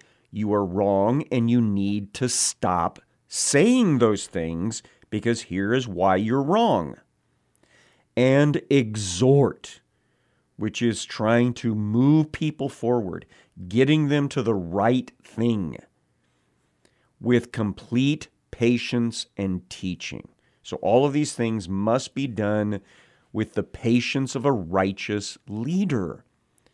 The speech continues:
wanting to get everything the way God wants it. And here's the reason why. Verse number three, "Because our struggle is not against flesh and blood,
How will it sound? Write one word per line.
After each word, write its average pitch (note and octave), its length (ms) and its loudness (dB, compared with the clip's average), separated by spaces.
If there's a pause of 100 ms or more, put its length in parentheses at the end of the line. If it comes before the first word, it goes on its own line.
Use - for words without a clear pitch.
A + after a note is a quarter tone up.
(400)
wanting B2+ 1000 2 (500)
to C#3 140 -2
get B2+ 400 2
everything A#2+ 720 2
the B2 120 2
way A2 580 0 (460)
God B2+ 340 2
wants F#2+ 420 -4
it. - 280 -18 (2250)
And G2 180 -4
here's A#2+ 360 -2
the A#2 100 -6
reason G#2+ 360 -2
why. F2 200 -6 (560)
Verse G2+ 340 -4
number G#2 200 -2
three, F#2 340 -8 (500)
"Because F#2+ 460 -2 (340)
our E2+ 140 -6
struggle A#2 640 0
is F#2+ 220 -4
not F#2+ 400 0
against D#3+ 400 0
flesh D#3+ 260 0
and E3 140 -2
blood, D3 560 4